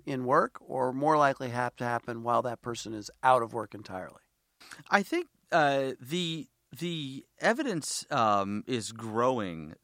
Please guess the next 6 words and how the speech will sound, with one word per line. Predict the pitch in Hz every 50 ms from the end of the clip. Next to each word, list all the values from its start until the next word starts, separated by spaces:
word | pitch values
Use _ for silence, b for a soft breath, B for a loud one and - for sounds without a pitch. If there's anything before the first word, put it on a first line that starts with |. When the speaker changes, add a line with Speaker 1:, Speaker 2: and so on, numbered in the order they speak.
| 110 -
Speaker 2:
that | 120 110 101 98 95 - -
work-based | 113 95 98 110 120 139 147 - - - - 95 - 110 107 110 107 - - - - -
learning | 98 95 101 98 95 85 76 - - - - - - _ _ _ _ _ _ -
really | 117 120 131 135 131 123 120 113 104
is, | 107 110 110 107 104 98 92 90 - - - - _
uh, | 80 76